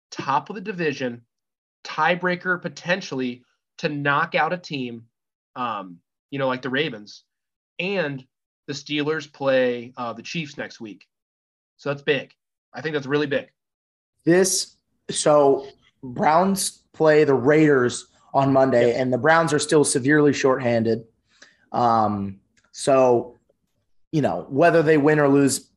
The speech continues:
Speaker 2: doesn't particularly matter. But you look at next weekend, Pittsburgh is gonna be heavy underdogs against Kansas City,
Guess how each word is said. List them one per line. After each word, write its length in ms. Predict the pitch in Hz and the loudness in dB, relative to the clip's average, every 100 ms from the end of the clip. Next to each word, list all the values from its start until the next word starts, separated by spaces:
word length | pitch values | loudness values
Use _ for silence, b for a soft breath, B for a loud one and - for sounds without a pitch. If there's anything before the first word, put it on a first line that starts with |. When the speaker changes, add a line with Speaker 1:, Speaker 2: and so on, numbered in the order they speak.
| - | 0
Speaker 2:
doesn't 320 | 143 135 127 | 0 0 -6
particularly 460 | 123 131 127 117 117 | -4 -2 -2 0 0
matter. 360 | 113 101 95 _ - | 0 -4 -10 _ -8
But 220 | 135 147 | -2 0
you 120 | 151 | 2
look 180 | 156 202 | 4 4
at 80 | 202 | 2
next 240 | 185 - | 0 -2
weekend, 280 | 120 104 90 _ _ _ b b b b b b _ _ _ | -4 -8 -10 _ _ _ b b b b b b _ _ _
Pittsburgh 420 | 165 180 - 160 | -2 0 2 2
is 100 | 143 | 4
gonna 160 | 127 135 | 2 0
be 400 | 127 123 113 - _ _ - | 2 0 0 -4 _ _ -18
heavy 480 | 104 135 151 139 123 | -6 2 4 4 4
underdogs 460 | 117 107 107 101 | 2 0 -2 -4
against 260 | 90 107 - | -6 -8 -6
Kansas 300 | 104 98 98 | -6 -6 -6
City, 320 | 101 98 - | -6 -6 -8